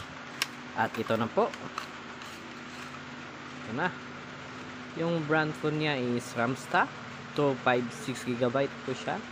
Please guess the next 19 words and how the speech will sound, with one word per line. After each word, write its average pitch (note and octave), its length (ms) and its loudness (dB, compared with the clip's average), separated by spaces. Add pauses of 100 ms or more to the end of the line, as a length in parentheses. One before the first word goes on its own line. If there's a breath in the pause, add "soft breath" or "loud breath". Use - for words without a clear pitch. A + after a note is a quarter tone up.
(680)
M D#3 240 2
dot C3+ 240 6
two C#3+ 240 4
N C3 320 4
V B2+ 240 6
M A#2+ 160 0
E. A2+ 40 2 (360)
Ito D#3 160 4
po D3 160 2 (960)
ang A#2+ 160 -2
ating C3 320 4
i-replace C3 720 4 (160)
sa B2 160 6 (480)
storage A2 560 2
dito. A2 320 -2 (1300)
Okay, E3 360 0
simulan G#2+ 560 0
na A2 120 2
natin. C#3 240 -2